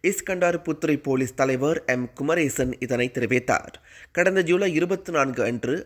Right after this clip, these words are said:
புகிட் இண்டாவில் மகன் காணாமல் போனதாக சந்தேக நபர் புகார் அளித்தார். இதையடுத்து நெகிரி செம்பிலானில் உள்ள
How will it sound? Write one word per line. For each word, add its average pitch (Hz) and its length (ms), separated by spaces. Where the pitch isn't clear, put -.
புகிட் 151 360
இண்டாவில் 123 520
மகன் 139 480
காணாமல் 156 540
போனதாக 120 540
சந்தேக 170 360
நபர் 139 400
புகார் 127 300
அளித்தார். 117 440
இதையடுத்து 139 680
நெகிரி 156 360
செம்பிலானில் 123 500
உள்ள 123 280